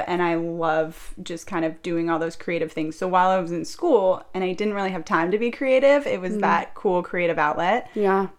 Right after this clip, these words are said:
Speaker 1: Two, um, it happened in a time where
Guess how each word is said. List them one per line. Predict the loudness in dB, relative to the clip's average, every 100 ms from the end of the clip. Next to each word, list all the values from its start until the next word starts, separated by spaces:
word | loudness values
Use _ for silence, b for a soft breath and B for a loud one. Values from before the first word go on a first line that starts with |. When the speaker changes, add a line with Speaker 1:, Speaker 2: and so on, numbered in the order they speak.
| -8
Speaker 1:
Two, | -4 2 4 6 8 6 4 2
um, | 4 4 4
it | -2 -2
happened | 0 0 0
in |
a | -2
time | 0 -2 0 2
where | 2 4 2